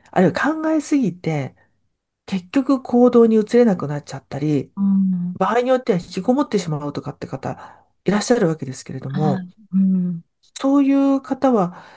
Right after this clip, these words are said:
Speaker 1: やっぱり今世の中にキャリアコンサルタントという商売の人がいて、
Speaker 2: うん。
Speaker 1: その人にしょう-、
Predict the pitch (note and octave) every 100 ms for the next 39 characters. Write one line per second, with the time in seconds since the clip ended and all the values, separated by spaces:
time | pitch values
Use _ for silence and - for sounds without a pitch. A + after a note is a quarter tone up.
0 | _ F#3+ F#3+ G3+ F#3+ C#4 F#3 E3+ C#4 E4
1 | - D#3 - E3 A3+ D4 D4 D4+ D4 C#4
2 | F3 D#3+ D3+ D#3 D#3 D3+ D3 E3+ C4+ G3
3 | D#3+ C3+ - D3+ C3 - D3 C#3 - _
4 | _ F#3+ G3 F#3 A#3+ F#4 F4+ C4+ E3 -
5 | A#3 B3